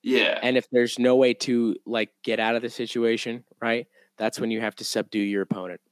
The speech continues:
Speaker 1: That's the thing. That's what I'm trying to
Speaker 2: Yeah.
Speaker 1: say. You, it's the only time is when you're trying to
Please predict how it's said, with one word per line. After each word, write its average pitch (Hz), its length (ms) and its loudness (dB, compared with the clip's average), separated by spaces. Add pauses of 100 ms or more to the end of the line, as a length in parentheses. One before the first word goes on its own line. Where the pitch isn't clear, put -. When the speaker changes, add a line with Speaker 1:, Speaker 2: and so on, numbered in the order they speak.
(380)
Speaker 1:
That's 165 320 2
the 139 80 -2
thing. 120 400 -2 (120)
That's 151 200 2
what 151 60 2
I'm 139 40 0
trying 139 140 2
to 120 60 -2
Speaker 2:
Yeah. 98 60 -4
Speaker 1:
say. 95 220 0 (800)
You, 139 260 4
it's - 380 0 (1120)
the 117 280 -2
only 156 320 6
time 82 440 0 (400)
is 113 220 0
when 117 160 0
you're 110 160 4
trying 104 400 -2
to 95 380 0